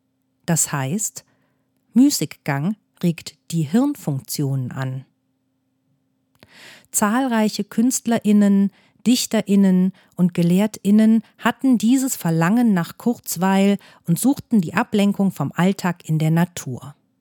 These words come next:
Friedrich Nietzsche zum Beispiel wählte das kühle Klima des Engadin,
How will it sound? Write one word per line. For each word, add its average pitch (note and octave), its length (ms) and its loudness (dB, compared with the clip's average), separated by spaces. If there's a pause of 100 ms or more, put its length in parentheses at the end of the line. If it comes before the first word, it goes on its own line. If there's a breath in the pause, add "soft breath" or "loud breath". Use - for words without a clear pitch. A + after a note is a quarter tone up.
(1200 loud breath)
Friedrich A3 460 -2
Nietzsche B3 400 0
zum D#3 240 -2
Beispiel D#3 640 0
wählte A3 460 0
das E3+ 260 -6
kühle C#4+ 340 2
Klima G#3+ 540 2
des F3+ 200 -2
Engadin, D#3 720 0